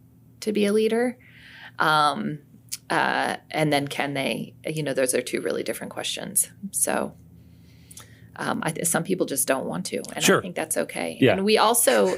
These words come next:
Speaker 1: you know, I guess the other thing I would say about that is that organizations need both kinds of people.
Speaker 2: Mm-hmm.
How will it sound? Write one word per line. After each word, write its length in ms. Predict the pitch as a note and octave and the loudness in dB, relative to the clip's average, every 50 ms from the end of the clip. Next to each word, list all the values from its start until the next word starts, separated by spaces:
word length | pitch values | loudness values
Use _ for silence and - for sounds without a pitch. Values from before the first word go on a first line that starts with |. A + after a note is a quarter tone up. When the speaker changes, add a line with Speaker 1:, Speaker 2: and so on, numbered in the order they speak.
| - - | -2 0
Speaker 1:
you 160 | G3 G#3 G#3+ | 2 2 4
know, 100 | F3+ D#3+ | 4 4
I 100 | D#3+ E3+ | 4 4
guess 160 | F3+ F#3+ - | 4 4 4
the 100 | - G3+ | 6 4
other 120 | F#3+ F#3 F3+ | 4 4 4
thing 180 | F#3 F#3+ E3+ | 2 2 2
I 80 | D#3 D#3 | 2 2
would 120 | D#3 D#3+ | 2 2
say 180 | D#3+ - G#3 A3 | 2 4 4 4
about 200 | G#3 F3 D#3 D#3 | 4 4 2 2
that 160 | D3 C#3+ D3 | 2 2 2
is 120 | D3 D3 - | 2 2 0
that 80 | C#3+ E3+ | 2 2
organizations 840 | - E3+ F3 - F#3+ F3+ D#3+ E3 D#3+ D#3+ D#3+ - D#3+ D3+ D3 D3 | 4 4 4 4 2 2 2 2 2 0 0 -2 -4 -4 -6 -6
need 400 | D3+ D3 D3+ D#3 F3 E3+ D#3 C3+ | -4 -2 -2 0 0 -2 0 2
both 260 | C#3+ C#3+ C#3+ C#3+ C#3+ - | 4 4 4 2 0 -4
kinds 280 | - C3+ C#3+ D3 C#3+ | -4 -4 -4 -4 -6
of 120 | C#3 B2+ - | -10 -10 -8
people. 420 | - E3 - - A2+ A2 C3 - - - | -8 -6 -2 0 0 -2 -2 -4 -4 -2
Speaker 2:
Mm-hmm. 360 | F2 D#2+ D2 C#2 F#2 A2+ | -2 -2 -2 0 0 0